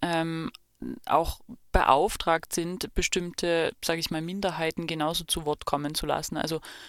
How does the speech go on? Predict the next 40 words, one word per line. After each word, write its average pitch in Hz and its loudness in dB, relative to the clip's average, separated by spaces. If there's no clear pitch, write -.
in 180 -2
den 180 -2
öffentlich-rechtlichen, 180 2
wenn's 170 -4
da 170 2
um 165 0
die 170 -4
Programmstruktur 185 0
geht 180 -4
und 170 -4
das, 165 0
was 160 2
da 175 2
gemacht 165 -4
wird, 165 0
was 160 0
gesendet 165 -2
wird, 165 -4
welche 160 -2
Sendungen 170 -2
entwickelt 170 -4
werden, 160 0
da 185 -4
geht's 190 0
eben 180 0
nicht 185 -6
nur 160 -2
um 151 -4
die, 156 -8
die 151 -8
laut 139 2
schreien 156 4
und 165 -6
die 160 -6
bunt 170 -4
glitzern 185 -2
und 165 -4
wo 165 -2
sich, - 0
äh, 151 2